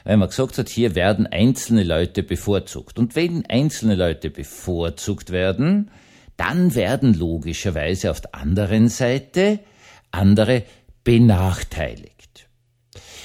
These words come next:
Reformation ist ganz massiv der Ruf nach, wir wollen im Gottesdienst alle gleich sein. Es darf keine Bevorzugungen,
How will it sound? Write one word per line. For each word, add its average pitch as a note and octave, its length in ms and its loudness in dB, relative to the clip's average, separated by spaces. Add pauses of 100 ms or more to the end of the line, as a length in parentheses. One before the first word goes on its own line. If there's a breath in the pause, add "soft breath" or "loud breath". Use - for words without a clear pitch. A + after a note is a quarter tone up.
(240 loud breath)
Reformation B2+ 1000 2 (220)
ist - 320 -6
ganz F#3 400 0
massiv D3+ 920 -2
der G2+ 80 2
Ruf C#3 460 -2
nach, A#2+ 360 0 (300 loud breath)
wir B2 480 0
wollen A#2+ 360 4
im F#2+ 160 2
Gottesdienst G#2+ 760 -2
alle F#2+ 300 0
gleich D#2 420 -4
sein. B1+ 240 -10 (340 loud breath)
Es - 200 -12
darf C#3 500 -4
keine D3 460 2
Bevorzugungen, A#2+ 1080 -2